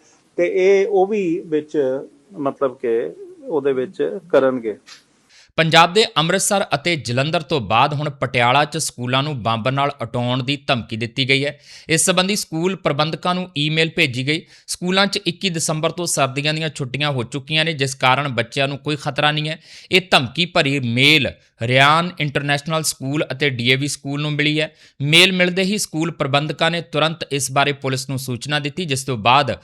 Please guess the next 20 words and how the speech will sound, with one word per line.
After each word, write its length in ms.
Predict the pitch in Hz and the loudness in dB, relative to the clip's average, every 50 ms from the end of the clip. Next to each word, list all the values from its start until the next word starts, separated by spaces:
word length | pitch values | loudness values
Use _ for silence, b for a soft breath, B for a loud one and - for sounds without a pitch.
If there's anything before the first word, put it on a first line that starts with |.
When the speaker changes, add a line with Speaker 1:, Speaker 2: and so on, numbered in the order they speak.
| B B B B | B B B B
Speaker 2:
ਸਕੂਲਾਂ 380 | B - - 180 185 185 196 196 | B -10 -6 -4 0 2 2 2
'ਚ 120 | 190 196 | 2 0
ਬੰਬ 340 | 190 151 131 143 147 156 165 | -4 0 0 0 0 0 -2
ਨਿਰੋਧਕ 540 | 175 160 151 139 143 151 156 160 170 165 - | -2 -2 0 0 0 0 0 -2 -2 -4 -6
ਟੀਮਾਂ 360 | 160 - 139 131 127 139 143 | -6 -4 -4 -2 -2 -2 0
ਨੇ 120 | 143 151 151 | -2 -2 -4
ਜਾਂਚ 440 | 120 117 117 117 120 127 127 - - _ | -2 0 2 2 2 0 -2 -6 -6 _
ਪੜਤਾਲ 400 | 131 123 - - 117 110 107 101 92 | -6 -6 -2 0 2 2 2 0 -4
ਕੀਤੀ। 340 | 104 98 - 95 90 71 - | -10 -12 -10 -10 -12 -10 -4
ਇਸ 200 | - 139 139 - | -2 -2 -2 2
ਬਾਰੇ 240 | 143 151 151 156 170 | 4 4 6 6 4
ਪਟਿਆਲਾ 500 | 170 170 - 139 127 139 131 127 139 143 | 2 2 -4 -2 2 4 4 4 4 2
ਦੇ 180 | 147 151 156 - - | 2 0 -2 0 0
ਐਸ 200 | 123 127 - 143 | -2 -2 -2 -6
ਐਸ 120 | 127 135 | -6 -6
ਪੀ 180 | - - 147 143 | -6 -6 -6 -4
ਵਰੁਣ 360 | 117 101 113 123 135 147 151 | -2 0 0 0 0 -2 -6
ਸ਼ਰਮਾ 380 | 131 - - 123 120 131 143 | -8 -4 -4 -2 -2 -2 -2
ਨੇ 220 | 143 143 143 135 123 | -2 -2 -4 -4 -6
ਦੱਸਿਆ 520 | 101 90 110 107 - - 147 151 139 107 | -4 -6 -6 -6 -2 2 4 4 4 4